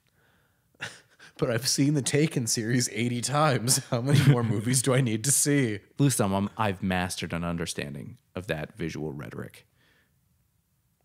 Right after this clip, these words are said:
Speaker 2: I think this is a good interaction, though. I like his delivery here. I think it's really interesting because, as we were saying, Riddick does enjoy fucking with them because I think he doesn't really know how else to <laughs> interact with them.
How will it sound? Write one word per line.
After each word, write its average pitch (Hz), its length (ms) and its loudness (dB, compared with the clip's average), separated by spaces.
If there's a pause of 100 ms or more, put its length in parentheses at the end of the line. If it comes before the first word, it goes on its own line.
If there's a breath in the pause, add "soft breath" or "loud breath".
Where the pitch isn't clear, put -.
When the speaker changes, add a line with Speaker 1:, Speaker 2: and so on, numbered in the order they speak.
(360)
Speaker 2:
I 180 120 2
think 269 180 2
this 226 160 2
is 226 100 -4
a 185 40 4
good 127 200 2
interaction, 92 600 0
though. 85 160 2
I 101 140 0
like 101 240 0
his 95 120 -4
delivery 92 380 -4
here. 101 240 0 (460 loud breath)
I 123 140 2
think 143 480 0 (480)
it's 135 180 2
really 135 260 6
interesting 120 400 4
because, 104 300 0
as 117 200 0
we 107 80 -2
were 101 120 0
saying, 107 460 2 (180)
Riddick 117 480 0 (680)
does 117 420 2 (100)
enjoy 104 500 2
fucking 110 480 -2
with 110 200 0
them 127 340 0 (160)
because 107 240 0
I 104 60 2
think 107 220 0
he 107 100 -4
doesn't 95 260 -2
really 92 240 -2
know 92 140 0
how 87 240 -2
else 87 220 -2
to - 100 -6
<laughs> - 0 -
interact - 480 2
with 151 160 2
them. 170 240 2